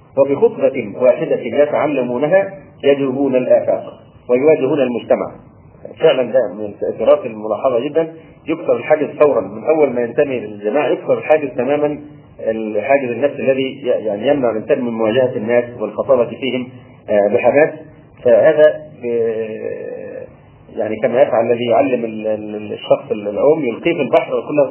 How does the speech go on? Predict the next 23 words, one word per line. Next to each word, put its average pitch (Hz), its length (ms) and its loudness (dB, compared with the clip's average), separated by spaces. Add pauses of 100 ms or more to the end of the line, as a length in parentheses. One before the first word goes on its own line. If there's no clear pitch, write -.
"تصرف"، 107 280 0 (460)
فيخرج 165 320 0
كل 180 100 0 (120)
طاقته، 92 380 0 (140)
وبالتالي 147 300 0
يتعلم 139 440 0
رغم، 135 180 4
رغم 127 380 0
أنفه، 131 240 0
لأنه 107 240 0
يبذل 156 240 2
طاقته 117 320 4
وإلا 156 200 0
غرق. 151 220 2 (720)
فكذلك 143 360 6
هذا 151 340 4 (180)
من 113 120 -8
أول، 147 500 0
آه، 107 280 -6
ما 113 200 -4
يتعرفون 143 420 0
على 117 140 -2
الشخص - 260 -2